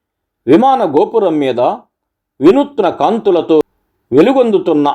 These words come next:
ఆ సుదర్శన చక్రం సకల లోకాలకు రక్షయై ఉంటుంది.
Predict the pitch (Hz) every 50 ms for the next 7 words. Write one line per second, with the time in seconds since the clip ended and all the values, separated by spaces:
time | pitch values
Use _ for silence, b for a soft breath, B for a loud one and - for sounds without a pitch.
0 | - - 135 135 123 - - - 151 196 240 220 - - 202 170 151 131 - -
1 | 127 - - 175 151 120 104 95 87 90 - _ _ _ _ _ _ _ _ _
2 | _ - - 160 165 214 185 170 151 139 123 127 165 - - 214 180 165 147 139
3 | 131 - 143 127 113 101 104 101 - - 156 151 156 170 190 202 196 160 131 104
4 | 120 113 104 87 82